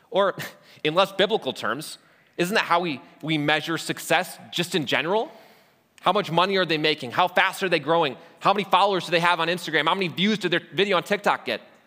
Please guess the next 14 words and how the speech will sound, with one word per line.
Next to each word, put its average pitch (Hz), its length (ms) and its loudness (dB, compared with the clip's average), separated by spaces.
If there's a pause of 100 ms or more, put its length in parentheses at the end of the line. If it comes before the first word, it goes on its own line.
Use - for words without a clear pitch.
(120)
That's 240 220 2
how 247 220 4
our 185 180 6
world 190 300 4
measures 165 400 0
success. - 960 -12 (4000)
But 123 100 -4
I 160 60 0
don't 170 160 -6
think 131 180 -8
that's 123 200 -6
how - 140 -4
God 113 260 -2
measures 95 640 -12